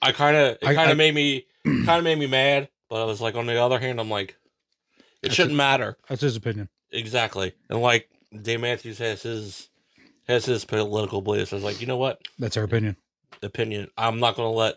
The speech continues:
Speaker 1: their
Speaker 2: Nope.
Speaker 1: political views affect, oh, well, I hate this guy because he's got this different opinion than what I do."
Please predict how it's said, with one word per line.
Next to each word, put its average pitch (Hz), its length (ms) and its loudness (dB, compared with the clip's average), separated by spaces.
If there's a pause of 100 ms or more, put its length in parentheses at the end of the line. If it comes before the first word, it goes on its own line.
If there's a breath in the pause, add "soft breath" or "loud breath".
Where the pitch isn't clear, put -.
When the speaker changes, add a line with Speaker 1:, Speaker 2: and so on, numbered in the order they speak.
Speaker 1:
their 110 440 -2
Speaker 2:
Nope. 117 180 2
Speaker 1:
political 117 320 2
views 113 480 -6 (760 soft breath)
affect, 107 380 0 (240)
oh, 107 160 2
well, 101 260 -2 (320 soft breath)
I 107 140 0
hate 127 220 2
this 117 180 -4
guy 110 180 2
because 98 360 -2
he's 104 160 -10
got 104 200 -4
this 104 300 -6
different 104 500 -4
opinion 98 360 -4
than 98 120 -6
what 104 160 -6
I 101 140 -6
do." 92 260 -12